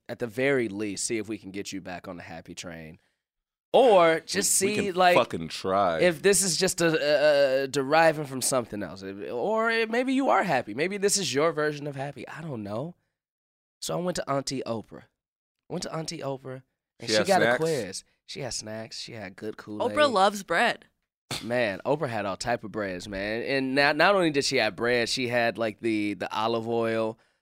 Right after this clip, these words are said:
Speaker 1: with the salt and the Parmesan cheese that
Speaker 2: Did
Speaker 1: you
Speaker 2: she
Speaker 1: can
Speaker 2: have
Speaker 1: dip
Speaker 2: those,
Speaker 1: your bread
Speaker 2: did
Speaker 1: in.
Speaker 2: she have those strawberry candies that when you bite into them, the strawberry filling?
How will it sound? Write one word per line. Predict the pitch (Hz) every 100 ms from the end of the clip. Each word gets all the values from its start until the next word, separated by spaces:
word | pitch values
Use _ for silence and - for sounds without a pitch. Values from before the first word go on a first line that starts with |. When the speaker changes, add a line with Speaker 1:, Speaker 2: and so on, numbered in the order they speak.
| _
Speaker 1:
with | 95 -
the |
salt | - - 110 110
and | 104
the | 104
Parmesan | 113 110 107 113 107
cheese | - 113 113
that | 98
Speaker 2:
Did | 104
Speaker 1:
you |
Speaker 2:
she |
Speaker 1:
can | 113
Speaker 2:
have | 101
Speaker 1:
dip | 107
Speaker 2:
those, | -
Speaker 1:
your | 113
bread | 101 110 113 117
Speaker 2:
did | 117
Speaker 1:
in. | 117
Speaker 2:
she |
have | 101 95
those | 92
strawberry | - 92 92 101 101
candies | 98 110 110 117 120
that | 92
when | 92
you | 90
bite | 82 90
into | 95 98
them, | 104 101
the | 90 85
strawberry | - 90 92 95
filling? | 101 101 101